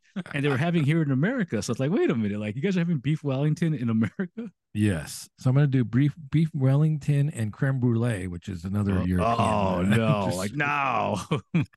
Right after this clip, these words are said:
Speaker 2: Are you gonna drink the creme
Speaker 1: Oh.
Speaker 2: brulee while you eat the creme brulee?
Speaker 1: Oh, I see. <laughs> You're saying,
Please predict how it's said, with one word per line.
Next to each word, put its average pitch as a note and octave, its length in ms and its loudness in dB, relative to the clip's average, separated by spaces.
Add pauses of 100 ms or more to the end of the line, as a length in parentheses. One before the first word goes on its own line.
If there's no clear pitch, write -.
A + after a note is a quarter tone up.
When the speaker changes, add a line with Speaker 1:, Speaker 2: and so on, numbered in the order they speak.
(160)
Speaker 2:
Are - 840 -10
you A3 240 -2
gonna D3 280 0
drink A#2+ 280 -2
the D#4+ 100 2
creme D#4 300 2
Speaker 1:
Oh. C#4+ 40 4
Speaker 2:
brulee C4+ 380 4
while B2+ 180 0
you A#2+ 200 -2
eat C#3+ 280 -4
the B2+ 100 -6
creme C3 280 -4
brulee? B2+ 280 -6
Speaker 1:
Oh, C3 200 2
I B2+ 180 2
see. A#2 680 0
<laughs> - 20 -
You're D#3 120 0
saying, C#3 580 -2